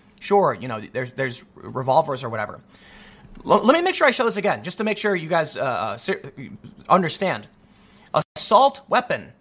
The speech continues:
as defined in the United States, says semi-automatic firearm, detachable magazine. Okay. Joe Biden said, "Ban magazines that hold multiple bullets."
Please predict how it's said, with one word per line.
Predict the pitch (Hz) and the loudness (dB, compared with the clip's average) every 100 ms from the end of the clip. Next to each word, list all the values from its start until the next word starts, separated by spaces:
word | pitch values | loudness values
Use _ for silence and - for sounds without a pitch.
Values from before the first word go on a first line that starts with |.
| - | -8
as | 143 202 | -4 -2
defined | - - 190 180 180 180 - - | -4 0 4 4 2 -6 -12 -12
in | 117 | -8
the | |
United | 113 175 196 | -2 -2 -2
States, | - 180 180 - - - _ _ _ _ _ _ | -2 -2 0 -2 -4 -8 _ _ _ _ _ _
says | - - 233 170 - - - | -4 0 2 2 0 -4 -4
semi-automatic | - 156 175 220 175 190 185 180 - | -4 -2 -2 0 2 2 0 -2 -2
firearm, | 196 190 190 - 120 139 170 _ _ - | 0 0 0 -2 -4 -6 -12 _ _ -12
detachable | 147 135 127 156 | -2 -2 -2 -4
magazine. | 175 190 170 139 107 - _ _ - | 0 0 -2 -8 -8 -12 _ _ -4
Okay. | 135 147 165 135 - _ _ _ _ _ - | -4 0 0 0 -4 _ _ _ _ _ -6
Joe | 139 160 | 0 0
Biden | 170 196 190 131 117 | 4 4 4 -2 -4
said, | 190 175 113 - - | 0 0 -2 -8 -8
"Ban | 123 123 151 165 | -6 -2 -4 -6
magazines | - 139 139 135 139 143 135 | -4 -2 -2 -2 -8 -8 -4
that | 135 | -6
hold | 143 131 127 127 | -2 -2 -2 -4
multiple | 120 107 110 131 139 | -6 -6 -6 -4 -2
bullets." | 135 180 110 - - - | 2 0 0 -4 -6 -6